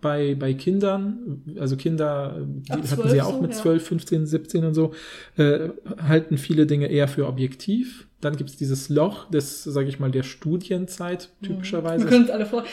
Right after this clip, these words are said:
Speaker 2: das ist ja auch die, es stellen direkt die Hypothese auf, okay,
Speaker 1: Mhm.
Speaker 2: das ist der Moment, wo du zu Hause ausziehst, du wirst mit sehr vielen neuen Menschen konfrontiert, die ganz viele andere Lebensstile haben.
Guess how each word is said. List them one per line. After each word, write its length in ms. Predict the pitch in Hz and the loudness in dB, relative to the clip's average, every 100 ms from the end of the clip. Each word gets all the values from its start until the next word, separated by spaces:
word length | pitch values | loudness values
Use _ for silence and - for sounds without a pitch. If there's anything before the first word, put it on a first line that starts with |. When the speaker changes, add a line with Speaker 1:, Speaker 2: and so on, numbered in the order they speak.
| - | -4
Speaker 2:
das 180 | 254 262 | 0 2
ist 140 | 302 311 | 2 2
ja 100 | 254 | 0
auch 120 | 240 | 8
die, 120 | 285 | 8
es 300 | 262 254 - | 10 6 4
stellen 200 | 262 262 | 10 10
direkt 280 | 254 240 269 | 10 6 4
die 60 | |
Hypothese 580 | 254 247 233 262 311 311 | 2 2 4 4 6 4
auf, 180 | 254 277 | 2 0
okay, 380 | 220 - 285 294 | 0 4 6 6
Speaker 1:
Mhm. 340 | - - - | 0 -10 -4
Speaker 2:
das 140 | 247 247 | -2 0
ist 120 | - | 2
der 100 | 226 | 2
Moment, 360 | 226 233 226 | 2 2 2
wo 60 | 226 | 2
du 100 | 208 | -2
zu 160 | 233 196 | -2 -6
Hause 300 | 202 208 269 | -6 -2 2
ausziehst, 680 | 330 311 - - 294 294 | 2 2 -6 2 4 4
du 60 | 233 | 0
wirst 200 | 214 214 | -4 -2
mit 120 | 214 | -2
sehr 160 | 233 226 | 0 -2
vielen 300 | 226 220 214 | 0 0 2
neuen 260 | 208 208 | 2 2
Menschen 640 | 208 254 302 - 294 285 285 - - - | 6 6 6 6 6 6 4 -2 -16 4
konfrontiert, 680 | 285 269 285 269 - 294 | 6 6 2 2 4 2
die 60 | 240 | 2
ganz 240 | 214 214 | -4 -4
viele 180 | - 240 | -2 -4
andere 240 | 220 214 208 | -2 -2 0
Lebensstile 800 | 240 302 311 - 269 277 254 | 2 4 2 2 0 0 0
haben. 400 | 262 254 262 269 | -2 0 2 2